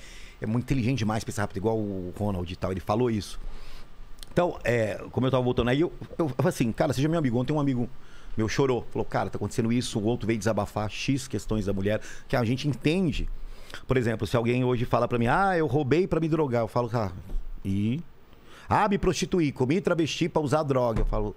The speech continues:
"É?" A gente sabe o que a gente faz na adicção ativa. Então, o meu conceito é amplia do ser humano, não uma situação. Agora, o que não dá pra tolerar é um ser humano com conhecimento,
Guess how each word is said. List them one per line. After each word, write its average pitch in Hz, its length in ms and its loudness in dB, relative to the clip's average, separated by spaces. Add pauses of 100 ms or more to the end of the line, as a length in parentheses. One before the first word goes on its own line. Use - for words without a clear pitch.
"É?" 131 320 2 (720)
A - 40 -2
gente 101 120 -2
sabe 143 180 2
o - 20 -2
que 131 60 2
a - 20 4
gente 101 140 0
faz 95 160 2
na 95 40 0
adicção 87 300 -2
ativa. - 360 -6 (560)
Então, 156 140 6
o - 20 2
meu 165 140 4
conceito 151 680 2
é 110 220 2
amplia 147 760 2
do 131 180 2
ser 123 240 0
humano, 98 460 -2
não 104 160 0
uma 92 140 -2
situação. - 560 2 (420)
Agora, 113 220 2
o - 20 -6
que - 80 2
não 185 180 2
dá 151 140 4
pra 139 140 0
tolerar 120 400 2
é 135 60 2
um 143 100 2
ser 180 180 2
humano 131 340 2
com 104 300 -4 (960)
conhecimento, 151 840 0